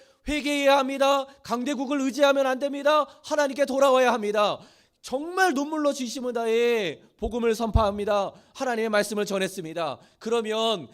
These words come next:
남유다 백성들이 반응이 와야 할 거 아니에요. 어떤 반응이 왔을까요? 하나님의 말씀에 귀 기울이기는커녕 온전히 회개하기는커녕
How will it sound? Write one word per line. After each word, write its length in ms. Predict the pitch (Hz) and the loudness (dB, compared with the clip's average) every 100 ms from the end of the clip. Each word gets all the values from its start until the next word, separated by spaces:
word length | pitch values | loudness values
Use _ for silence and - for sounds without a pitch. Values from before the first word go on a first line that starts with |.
| _ | _
남유다 540 | 156 180 214 233 220 214 | -4 -4 -2 0 2 2
백성들이 560 | 202 180 214 196 190 | 0 -2 -6 -4 -4
반응이 520 | 185 160 196 262 302 285 | -2 2 4 4 4 6
와야 200 | 202 196 | 6 6
할 140 | 185 | 2
거 100 | 185 | -2
아니에요. 540 | 156 143 147 151 113 - _ | -6 -8 -10 -10 -12 -18 _
어떤 480 | 151 175 - 302 269 | -6 -6 -2 -2 2
반응이 320 | 220 202 202 | 0 0 -4
왔을까요? 560 | 185 170 180 175 170 135 _ | -6 -6 -10 -8 -8 -8 _
하나님의 480 | - 277 262 226 226 | -10 -6 -4 -4 -4
말씀에 800 | 214 196 208 208 220 214 185 - - | -2 -4 -4 -4 0 0 -2 -8 -6
귀 180 | 233 220 | -4 -2
기울이기는커녕 1000 | 247 220 214 208 202 190 190 208 214 147 - _ | -4 -4 -6 -6 -6 -8 -6 -2 -2 -4 -14 _
온전히 460 | 214 254 277 262 247 | -6 -6 -2 -2 0
회개하기는커녕 1120 | 226 247 240 233 226 214 202 196 254 240 | -2 -2 0 0 0 -4 -4 0 2 2